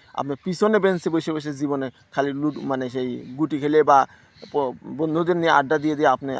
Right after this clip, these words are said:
আজকে চাকরি পাচ্ছেন। আমি কলা মূলা ঝুলা নিয়ে বাড়ি আসতেছি, কী হয়েছে? চাকরি পাই নাই। মেধাবীরা কই গেল? ফেল গেল, বাড়ি চলে যাচ্ছে। আর যারা চাকরি পর যোগ্যতা তারা হতাশ হয়ে দিন শেষে বলতেছে যে লেখাপড়া করাটাই ব্যর্থ হয়েছে, লেখাপড়া করাটাই ব্যর্থ হয়েছে।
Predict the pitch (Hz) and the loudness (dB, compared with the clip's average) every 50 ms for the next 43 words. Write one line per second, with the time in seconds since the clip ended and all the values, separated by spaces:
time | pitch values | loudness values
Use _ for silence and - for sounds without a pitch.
0 | - - 135 - - 131 - 143 139 - 143 131 160 165 - 208 156 139 147 151 | -8 -8 -10 -10 -10 -4 -4 -4 -4 -4 -4 -4 -4 -4 -2 -2 -2 -2 -2 -2
1 | - 147 139 139 131 135 135 131 135 127 120 113 139 151 160 156 156 170 160 147 | 0 2 2 2 0 -2 -2 -2 0 -2 -2 0 0 0 0 0 0 -2 -2 -2
2 | 139 139 135 - - 160 147 185 - 165 147 147 160 170 269 349 277 - 147 - | -2 -4 -6 -6 -8 -12 -12 -10 -6 -2 0 0 0 -2 -4 -6 -6 -6 -6 -6
3 | 120 104 117 107 104 101 98 _ _ _ _ _ - - - - 139 151 151 175 | -10 -12 -14 -14 -14 -16 -20 _ _ _ _ _ -20 -20 -16 -4 -2 2 4 4
4 | 180 185 196 208 202 - 208 202 202 220 240 285 - - 214 180 170 151 139 131 | 4 6 4 4 4 2 2 2 2 2 2 0 0 0 -2 0 0 0 0 0
5 | 120 147 151 151 139 156 139 127 135 127 - 123 104 - _ _ _ - - - | 4 4 2 2 2 -2 -4 -4 -4 -6 -8 -12 -16 -16 _ _ _ -8 0 0
6 | 147 156 143 160 160 175 185 180 - 170 165 - 170 170 170 160 - _ _ _ | 0 2 4 4 4 6 4 4 2 0 0 0 -4 -4 -4 -4 -8 _ _ _
7 | _ _ _ 151 165 160 143 180 180 147 165 170 - 208 - - - 156 147 147 | _ _ _ 2 2 2 2 0 -2 0 -2 2 2 2 2 4 2 2 4 4
8 | 147 143 - - 131 151 - 160 151 - 165 165 175 196 214 202 - - _ _ | 4 2 0 -4 -8 -2 0 0 0 0 2 4 6 6 6 4 -2 -12 _ _
9 | _ _ _ _ _ - 139 165 185 175 - - 180 - 196 208 220 180 185 175 | _ _ _ _ _ -6 -2 0 0 0 0 -2 -4 -2 0 0 2 4 4 2
10 | 160 180 175 - 196 190 208 180 170 160 190 175 185 185 180 - 175 170 165 160 | 2 0 -6 -6 -4 -2 2 2 2 2 2 0 0 0 0 2 4 4 6 6
11 | 175 180 156 147 - - - 120 107 98 - 92 92 - _ _ _ _ _ _ | 6 6 6 4 0 0 -4 -8 -8 -10 -12 -18 -20 -20 _ _ _ _ _ _
12 | _ _ _ _ _ _ - - - - - - - - - - 139 156 170 190 | _ _ _ _ _ _ -20 -20 -10 -2 -2 -2 -2 -2 -6 -4 -4 0 0 2
13 | 180 202 208 226 214 190 180 180 180 208 202 175 156 - - 139 123 110 - 110 | 2 2 2 2 4 4 4 6 6 6 6 4 2 2 0 -6 -8 -8 -10 -14
14 | 95 | -18